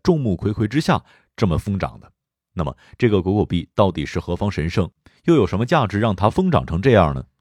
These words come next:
答案是没有价值，它完完全全就是币圈人口中的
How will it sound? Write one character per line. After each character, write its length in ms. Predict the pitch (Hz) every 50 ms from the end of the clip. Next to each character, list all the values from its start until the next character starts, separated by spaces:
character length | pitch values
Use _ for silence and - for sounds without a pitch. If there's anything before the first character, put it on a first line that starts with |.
| _ _
答 100 | - 67
案 180 | 73 78 71
是 160 | 67 - - 67
没 220 | 65 71 80 110
有 140 | 156 135 80
价 200 | - - 65 62
值， 140 | - - - - _ _ _ _ _
它 140 | - - 123
完 160 | 117 113 120
完 140 | 120 113 117
全 180 | 113 117 104 95
全 120 | 107 104 107
就 80 | 110
是 100 | 92 87
币 160 | - - 110
圈 160 | 92 - 107 101
人 180 | 95 104 120
口 220 | 113 - - 71 71
中 220 | 85 95 113 117
的 200 | 98 78 67